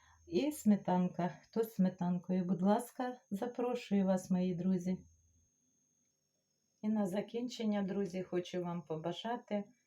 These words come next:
крепкого здоров'я, бережіть себе, всього найкращого, Божих вам благословінь. Також хочу подякувати захисникам за захист. Не забувайте допомогти людям похилого віку.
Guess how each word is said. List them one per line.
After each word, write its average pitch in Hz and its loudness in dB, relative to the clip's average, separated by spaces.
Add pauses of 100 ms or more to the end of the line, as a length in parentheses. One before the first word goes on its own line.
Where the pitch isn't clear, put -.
(580)
крепкого - -4
здоров'я, 180 -2 (1400)
бережіть 180 -2
себе, 214 -6 (1080)
всього 190 -2
найкращого, 185 -2
Божих 170 -4
вам 160 -8
благословінь. 160 -6 (440)
Також 170 -4
хочу 175 -6
подякувати 156 -4
захисникам 156 -6
за 226 -6
захист. 214 -8 (440)
Не 156 -4
забувайте 156 -2
допомогти 151 -6
людям 151 -6
похилого 143 -8
віку. 226 -6